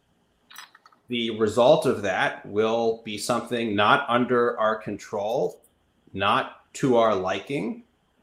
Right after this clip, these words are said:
Uh, and fundamentally, there is no con-, uh, plausible, uh,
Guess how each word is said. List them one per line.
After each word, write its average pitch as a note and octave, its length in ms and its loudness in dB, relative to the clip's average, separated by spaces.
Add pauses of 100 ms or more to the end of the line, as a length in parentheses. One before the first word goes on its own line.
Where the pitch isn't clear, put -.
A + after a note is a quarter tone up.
(680)
Uh, A2 400 2
and A#2+ 340 0
fundamentally, C3 720 2
there B2 260 -2
is - 400 -10 (120)
no F#3+ 400 2
con-, D3 300 -8 (140)
uh, A#2 140 -4
plausible, C#3+ 920 0 (880)
uh, A#2 280 -4